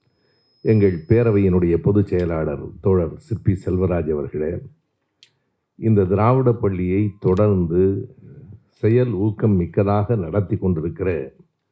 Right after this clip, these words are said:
தோழர்கள் கார்த்தி, வெற்றி செல்வன், அறம்மதி, திராவிட செல்வன் உள்ளிட்ட நண்பர்களே,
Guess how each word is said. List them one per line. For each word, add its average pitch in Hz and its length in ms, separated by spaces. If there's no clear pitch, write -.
தோழர்கள் 87 680
கார்த்தி, 104 580
வெற்றி 104 360
செல்வன், 87 520
அறம்மதி, 85 880
திராவிட 98 460
செல்வன் 82 540
உள்ளிட்ட 90 400
நண்பர்களே, 80 680